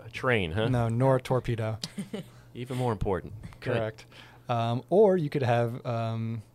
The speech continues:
Speaker 2: as you mentioned, wetlands, you could have a pristine, you know, untouched environment that you need to protect.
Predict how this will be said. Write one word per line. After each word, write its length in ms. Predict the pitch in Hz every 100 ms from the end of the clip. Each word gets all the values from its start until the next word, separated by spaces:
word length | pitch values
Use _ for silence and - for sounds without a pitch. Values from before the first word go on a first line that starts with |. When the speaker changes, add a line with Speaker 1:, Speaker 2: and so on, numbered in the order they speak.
| _ -
Speaker 2:
as 160 | 127 113
you 60 | 113
mentioned, 320 | 120 - 120
wetlands, 340 | 165 156 123
you 80 | 113
could 100 | 123
have 180 | 107 110
a 80 | 113
pristine, 640 | - 117 - 123 117 113
you 60 | 117
know, 300 | 104 107 110 110 -
untouched 500 | - 127 127 180 -
environment 480 | 110 104 107 107 107
that 80 | 120
you 100 | 117
need 160 | 110 107
to 60 |
protect. 540 | 107 110 147 - -